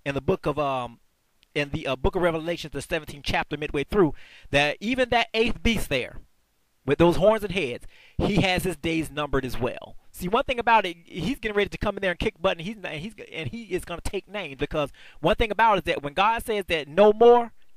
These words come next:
and I mean no more, that's what I mean. And he'll do any and everything that he can to make sure that there will be no more of whatever it is that he is trying to eradicate.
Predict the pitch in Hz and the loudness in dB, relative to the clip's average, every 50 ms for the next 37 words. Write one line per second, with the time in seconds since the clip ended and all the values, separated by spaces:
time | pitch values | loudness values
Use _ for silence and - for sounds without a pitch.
0 | - - 147 131 156 175 180 185 208 226 240 233 240 240 240 247 269 269 262 254 | -10 -6 -2 0 0 0 0 -2 -4 -6 0 4 4 4 6 8 8 8 8 6
1 | 233 - - - - - - - - - 202 254 - - 247 226 233 240 254 277 | 2 -4 -12 -20 -20 -20 -20 -10 -2 0 0 2 2 4 4 2 2 0 -4 -8
2 | 208 131 98 - - _ _ _ _ _ _ _ _ _ _ _ _ - _ - | -8 -10 -12 -18 -20 _ _ _ _ _ _ _ _ _ _ _ _ -12 _ -2
3 | 139 143 175 214 214 196 - 190 190 151 196 208 240 226 202 - 185 202 214 226 | -2 0 4 4 4 4 4 2 -2 -2 -4 -6 -6 -6 -4 -2 -2 -2 -2 -4
4 | - 220 202 190 180 180 - - 226 226 202 175 - - 165 98 - 196 202 - | -6 -8 -6 -6 -8 -8 -6 -6 -4 -4 -4 -4 -4 -4 -4 -2 -2 -4 -4 -4
5 | - - 240 220 196 175 - 170 160 - - - 170 170 165 170 165 - - 220 | 0 4 6 6 6 4 2 0 -2 -2 -2 0 4 6 6 6 6 6 2 0
6 | 202 156 143 147 165 165 160 156 170 202 196 165 135 - - - - - 147 123 | 0 -2 4 4 6 6 4 4 4 6 6 6 4 2 -2 -10 -2 0 2 4
7 | 139 147 - - 185 196 160 165 160 160 185 170 143 - 151 143 165 175 160 151 | 4 4 4 2 0 0 2 0 0 0 0 -2 -2 -2 -4 -6 -4 -4 -6 -6
8 | - - - 175 160 151 143 - - 160 151 143 - 139 151 175 165 151 - - | -6 -8 -6 -6 -6 -6 -6 -4 -2 -2 -2 -2 -2 -2 0 0 0 0 -4 -6
9 | - - 101 - - | -10 -12 -12 -16 -20